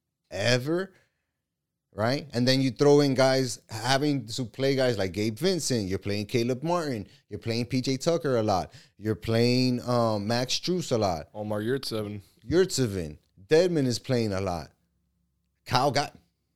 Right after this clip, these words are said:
Speaker 1: Kyle who? Kyle Guy is playing a lot. Guys that you would never expect to be part of the rotation on any other squad these guys are not only playing for us,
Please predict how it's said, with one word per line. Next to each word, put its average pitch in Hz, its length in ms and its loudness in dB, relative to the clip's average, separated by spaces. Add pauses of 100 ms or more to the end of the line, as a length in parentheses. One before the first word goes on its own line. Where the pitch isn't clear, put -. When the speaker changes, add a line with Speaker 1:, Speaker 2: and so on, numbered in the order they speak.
Speaker 1:
Kyle 127 240 2
who? 196 260 6 (200)
Kyle 135 240 2
Guy 143 220 -2
is 135 140 -4
playing 113 280 -2
a 95 60 -2
lot. 87 240 -4 (1160)
Guys 160 320 -2
that 156 160 0
you 131 160 2
would 117 440 4
never 143 420 4
expect 143 420 -4
to 123 60 -6
be 113 120 -4
part 127 280 2
of 117 80 0
the 117 60 4
rotation 104 760 0
on 92 140 -4
any 110 300 0
other 123 200 -2
squad 87 440 -4 (200)
these 120 160 -6
guys 143 220 0
are 120 60 0
not 120 220 0
only 120 340 -2 (760)
playing 123 340 0
for 156 200 2
us, 160 180 -2